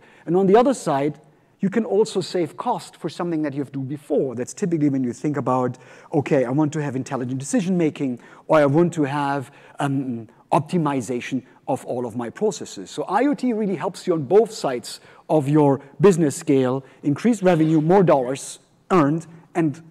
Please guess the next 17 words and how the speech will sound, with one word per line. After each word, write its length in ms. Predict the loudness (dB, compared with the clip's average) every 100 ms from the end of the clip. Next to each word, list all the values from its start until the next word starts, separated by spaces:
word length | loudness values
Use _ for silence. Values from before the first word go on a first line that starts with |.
| -2
less 260 | -2 -2
spent, 500 | -6 -2 0 0 -6 -16 _ _ -4
less 240 | -4 -2
dollars 320 | -4 -2 -6
spent 380 | -8 -8 -6 -8 _ _ _
for 160 | -2
your 320 | 0 0 -2 -6 -14 -8
opex 420 | -8 -6 -10 -10
and 200 | -12 -12
capex. 580 | -10 -12 -12 -20 -20 -20 _ _ -20 _
And 120 | 0 2
in 80 |
order 220 | 4 4 4
to 80 |
make 240 | 0 -2 -2
this 200 | -4 0
work, 440 | 2 2 -2 -20